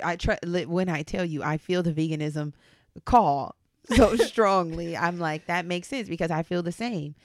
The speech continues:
I identify, I don't identify as a person who is vegan anymore. And I had to release that in my mind, that label.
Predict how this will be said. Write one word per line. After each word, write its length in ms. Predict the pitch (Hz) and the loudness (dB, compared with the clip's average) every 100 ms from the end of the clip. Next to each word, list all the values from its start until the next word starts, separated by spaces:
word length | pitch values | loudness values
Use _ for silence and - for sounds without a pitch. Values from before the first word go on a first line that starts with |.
| - - _ | -20 -20 _
I 200 | - 170 | 0 2
identify, 500 | 185 180 180 - 175 - | 4 2 0 2 0 2
I 100 | 202 | 0
don't 180 | 262 254 | 0 0
identify 500 | 220 196 190 185 170 | 0 -2 -6 -2 -2
as 100 | 165 | -2
a 40 | |
person 280 | - 165 170 | -4 -4 -2
who 80 | 160 | -4
is 140 | 147 | -4
vegan 340 | 143 143 131 | -2 -2 -2
anymore. 460 | 131 135 135 131 127 | -8 -6 -6 -6 -4
And 140 | 156 156 | -4 -2
I 80 | 165 | 0
had 200 | 180 170 | 0 -2
to 100 | 175 | 0
release 500 | 156 151 175 175 - | 0 2 0 0 0
that 240 | 160 147 | -2 0
in 140 | 165 | -2
my 160 | 165 160 | 0 -2
mind, 480 | 156 156 190 220 190 | 0 -2 -2 -2 0
that 240 | 156 139 | 0 0
label. 520 | 147 147 170 208 240 | 0 0 0 0 0